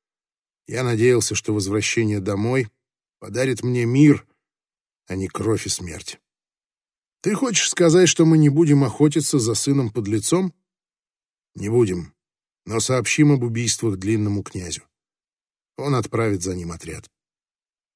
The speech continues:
«А жаль, я бы с удовольствием вырезал его сердце», заметил Паракс. «Если бы отыскал его», печально ответил Кон. Ворна сидела в тенечке,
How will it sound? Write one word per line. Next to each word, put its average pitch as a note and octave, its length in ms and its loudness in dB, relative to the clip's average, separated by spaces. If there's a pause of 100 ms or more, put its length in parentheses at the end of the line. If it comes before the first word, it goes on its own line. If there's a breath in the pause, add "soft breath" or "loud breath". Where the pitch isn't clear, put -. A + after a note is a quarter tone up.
(120)
«А F#3+ 140 2
жаль, C#3 320 4 (800 loud breath)
я A3 160 2
бы D3+ 120 4
с - 140 -2
удовольствием A#2 800 0
вырезал A2+ 420 2
его G2+ 240 -2
сердце», A#2 540 -4 (180)
заметил A2 460 -4
Паракс. G2+ 480 -6 (1040)
«Если G2+ 240 -6
бы A2 140 -2
отыскал D3 440 0
его», F2 240 -6 (440)
печально G2+ 420 -4
ответил F#2+ 380 -6
Кон. F2 320 -10 (1000)
Ворна A3+ 380 6
сидела E3 400 6
в - 60 -4
тенечке, C#3+ 580 2